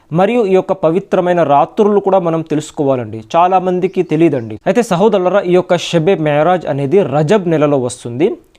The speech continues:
ఇప్పుడు ఏదైతే షాబాన్ నెల అని వస్తుంది కదా, దీనికి ముందు రజబ్ నెల అయిపోయింది కదా. అయితే రజబ్ నెలలో షబే మెరాజ్ వస్తుంది రాత్రి. షబే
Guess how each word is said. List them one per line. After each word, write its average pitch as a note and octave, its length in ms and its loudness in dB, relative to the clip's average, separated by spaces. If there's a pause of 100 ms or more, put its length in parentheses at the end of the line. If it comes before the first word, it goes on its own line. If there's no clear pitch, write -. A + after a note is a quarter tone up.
(100)
ఇప్పుడు D3+ 220 -2
ఏదైతే F3 340 2
షాబాన్ C#3+ 400 0
నెల E3+ 140 2
అని C#3+ 120 -2
వస్తుంది C#3 320 -8
కదా, C3 160 -2 (220)
దీనికి F#3 400 2
ముందు F3 200 0 (120)
రజబ్ D#3 340 0
నెల E3+ 160 2 (140)
అయిపోయింది D3+ 380 -2
కదా. D#3+ 160 0 (360)
అయితే F3+ 280 0
రజబ్ E3+ 380 0
నెలలో D#3+ 300 2 (100)
షబే E3 260 0 (120)
మెరాజ్ D3+ 480 0
వస్తుంది C3+ 440 -6
రాత్రి. C3+ 320 -2 (400)
షబే F3+ 220 2